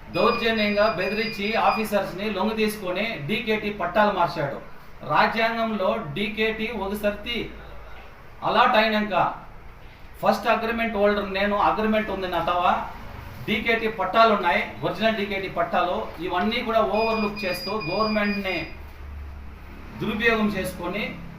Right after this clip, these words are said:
పట్టాలు మార్చాడు. ఇంకా ఒక ఉదాహరణ ఏమంటే ఈయన రెండు వేల ఇరవై రెండులో మైనింగ్ డీడీ ఆఫీస్కి ఒక లెటర్ ఇచ్చాడు. ఏమని?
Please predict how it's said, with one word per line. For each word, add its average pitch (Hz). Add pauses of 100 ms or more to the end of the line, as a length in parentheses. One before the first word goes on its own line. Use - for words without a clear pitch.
పట్టాలు 208
మార్చాడు. 143 (520)
ఇంకా 220 (140)
ఒక 208
ఉదాహరణ 214
ఏమంటే 180 (680)
ఈయన 220 (1600)
రెండు 214
వేల 233
ఇరవై 220
రెండులో 208 (160)
మైనింగ్ 202
డీడీ 214
ఆఫీస్కి 208
ఒక 196
లెటర్ 185
ఇచ్చాడు. -
ఏమని? 208